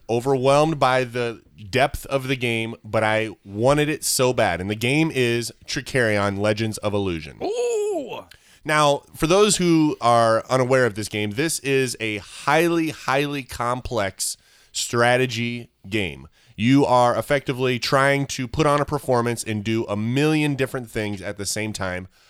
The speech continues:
Speaker 1: I have played this game full bore with every single thing that comes with this game. I have played it just by itself. I don't even know if I like this game.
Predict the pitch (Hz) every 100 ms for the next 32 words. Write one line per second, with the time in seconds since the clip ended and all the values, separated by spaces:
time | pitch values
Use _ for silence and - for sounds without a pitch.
0 | _ - 120 131 117 - 143 135 139 -
1 | 127 123 117 - - 147 165 147 143 143
2 | 139 104 - - 139 139 151 - 143 139
3 | 135 135 - 123 127 120 104 - - 107
4 | 110 107 104 107 98 113 113 117 117 _
5 | _ - 98 98 - - 110 107 104 87
6 | 98 104 - 90 85 - - 147 151 -
7 | _ - 104 104 143 156 143 127 120 127
8 | 127 104 90 98 143 156 165 151 151 143
9 | 139 139